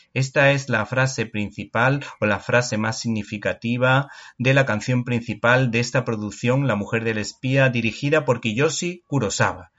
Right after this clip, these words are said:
De los Kurosawa de toda la vida, pero que nada tiene que ver con el grandísimo, con el emperador Akira Kurosawa, autor de Dersu Salá, Vivir, Rashomon o Los siete samuráis. Este cineasta, Kiyoshi, da muestras de su enorme talento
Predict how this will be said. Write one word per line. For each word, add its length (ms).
De 100
los 140
Kurosawa 480
de 80
toda 220
la 80
vida, 420
pero 240
que 80
nada 240
tiene 220
que 100
ver 280
con 160
el 80
grandísimo, 680
con 140
el 80
emperador 500
Akira 320
Kurosawa, 600
autor 480
de 160
Dersu 400
Salá, 520
Vivir, 380
Rashomon 540
o 20
Los 160
siete 240
samuráis. 640
Este 280
cineasta, 1080
Kiyoshi, 760
da 460
muestras 580
de 140
su 140
enorme 300
talento 760